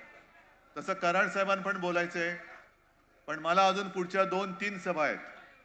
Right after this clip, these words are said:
आणि आता क्रिकेटच्या सामन्याच्या शेवटचे चेंडू राहिलेत आणि या चेंडूमध्येच आपल्याला चौकार षटकार मारायचे आहेत. सगळीकडे तेच चालू आहे. मला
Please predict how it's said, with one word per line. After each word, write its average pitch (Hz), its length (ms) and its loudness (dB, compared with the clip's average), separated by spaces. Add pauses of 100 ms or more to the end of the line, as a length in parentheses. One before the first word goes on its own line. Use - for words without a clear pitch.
(1040)
आणि 156 180 2
आता 190 240 4
क्रिकेटच्या 190 560 0
सामन्याच्या 185 460 -2
शेवटचे 185 420 -4
चेंडू 185 340 -4
राहिलेत 170 380 0 (1500)
आणि 156 180 -6
या 180 240 6
चेंडूमध्येच 196 680 0
आपल्याला 196 320 0
चौकार 190 400 -2
षटकार 185 340 0
मारायचे 151 380 -2
आहेत. 104 100 -6 (2250)
सगळीकडे 196 440 2
तेच 214 260 2
चालू 190 240 4
आहे. 113 140 0 (2000)
मला 175 340 6